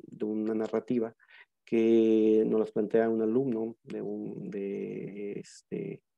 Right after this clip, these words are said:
un alumno que estudia licenciatura del área económico-administrativa y, este, su nombre, obviamente lo cambiamos, su nombre, eh, ah, perdón, ¿cómo hemos construido estas narrativas? Este es otro aspecto importante, es decir,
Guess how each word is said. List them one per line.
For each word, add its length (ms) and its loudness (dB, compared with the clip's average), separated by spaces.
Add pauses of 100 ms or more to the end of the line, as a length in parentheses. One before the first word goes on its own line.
(640)
un 100 -2
alumno 440 2
que 80 -6
estudia 260 2
licenciatura 880 0 (200)
del 500 -6
área 180 0
económico-administrativa 1300 -4 (460)
y, 380 4
este, 1000 -2 (380)
su 140 -10
nombre, 680 4 (240)
obviamente 360 -2
lo 120 -2
cambiamos, 480 0
su 100 -10
nombre, 320 -6 (400)
eh, 560 -2 (140)
ah, 160 0
perdón, 300 0 (120)
¿cómo 160 8
hemos 220 8
construido 1040 8
estas 320 4
narrativas? 640 2
Este 180 0
es 80 2
otro 140 0
aspecto 400 -2
importante, 560 0
es 60 2
decir, 300 0